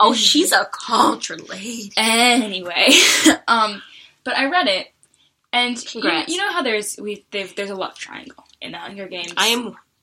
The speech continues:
Speaker 2: with,
Speaker 1: very aware.
Speaker 2: with, with Katniss and Peeta and Gale.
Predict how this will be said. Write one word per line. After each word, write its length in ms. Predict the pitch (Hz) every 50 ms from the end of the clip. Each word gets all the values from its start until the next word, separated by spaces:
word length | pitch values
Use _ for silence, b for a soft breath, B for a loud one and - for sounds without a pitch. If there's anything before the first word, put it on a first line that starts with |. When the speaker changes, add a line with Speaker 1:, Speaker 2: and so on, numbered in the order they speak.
| _ _ _
Speaker 2:
with, 220 | - 196 190 190 190
Speaker 1:
very 380 | 220 240 - - 233 208 196
aware. 320 | 185 175 151 160 165 127 107
Speaker 2:
with, 360 | - - 220 220 294 - -
with 200 | 220 220 220 -
Katniss 520 | - - 214 202 202 208 202 202 196 -
and 160 | - 202 196 180
Peeta 240 | 180 175 165 160 - -
and 140 | - 175
Gale. 240 | - 160 151 - -